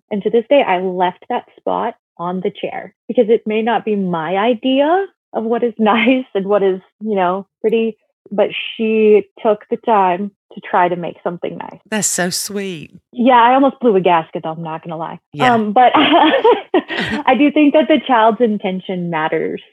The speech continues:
Speaker 1: 'cause there are some kids who just wanna destroy things.
Speaker 2: Oh, yeah.
Speaker 1: And, you know, luckily, I am blessed. None of my children are like that. And to all the moms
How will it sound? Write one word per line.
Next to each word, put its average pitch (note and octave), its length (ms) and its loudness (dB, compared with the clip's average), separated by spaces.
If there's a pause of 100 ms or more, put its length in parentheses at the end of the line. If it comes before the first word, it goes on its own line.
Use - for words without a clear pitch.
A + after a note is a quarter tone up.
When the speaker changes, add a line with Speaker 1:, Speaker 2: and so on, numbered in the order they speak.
(140)
Speaker 1:
'cause A#3 120 2
there G#3+ 160 4
are C4 160 4
some A3 200 0
kids A#3 220 2
who G#3+ 80 0
just F#3 200 -6
wanna F3+ 240 -8
destroy F3 480 -6
things. - 400 -14
Speaker 2:
Oh, G3+ 100 -2
yeah. A2 300 -6 (140)
Speaker 1:
And, G3 160 -6
you F#3+ 60 -2
know, F3 180 -6
luckily, A#3+ 840 2 (240)
I G3+ 60 0
am G#3 180 2
blessed. F#3 420 0 (220)
None F#3+ 240 0
of G3 100 -10
my G#3 160 0
children G3+ 400 -2
are G3+ 80 0
like A#3 320 0
that. C#3 260 -8 (140)
And F3+ 220 -6 (100)
to G3+ 80 0
all F3+ 160 0
the G3 80 -4
moms F3 240 -6